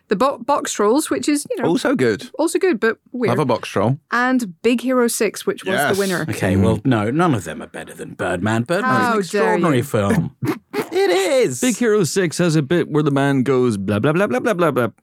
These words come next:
Speaker 3: It does, but it's not worthy
Speaker 4: <laughs> The
Speaker 3: of an
Speaker 4: big
Speaker 3: Oscar.
Speaker 4: inflatable man.
Speaker 2: Yes.
Speaker 3: <laughs> Yeah.
Speaker 4: <laughs> That's, you know,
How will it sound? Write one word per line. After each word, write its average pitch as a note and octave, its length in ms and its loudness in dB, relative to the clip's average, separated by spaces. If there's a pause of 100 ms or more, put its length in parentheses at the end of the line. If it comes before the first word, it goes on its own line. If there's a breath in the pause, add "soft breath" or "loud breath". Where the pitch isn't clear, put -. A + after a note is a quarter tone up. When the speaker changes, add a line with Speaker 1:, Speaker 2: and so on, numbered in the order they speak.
(140)
Speaker 3:
It G#2+ 160 -6
does, F2 280 -4
but G2+ 200 -2
it's B2+ 180 -2
not - 320 0
worthy A2 200 2
Speaker 4:
<laughs> - 20 -2
The - 60 0
Speaker 3:
of - 60 0
an A#3 80 4
Speaker 4:
big G3 60 0
Speaker 3:
Oscar. G#3 220 2
Speaker 4:
inflatable F3 160 2
man. A2+ 400 0 (960)
Speaker 2:
Yes. - 500 2
Speaker 3:
<laughs> - 80 -2
Yeah. F#3 180 2
Speaker 4:
<laughs> - 520 -2
That's, - 180 -2
you G#3 160 2
know, F#3 120 0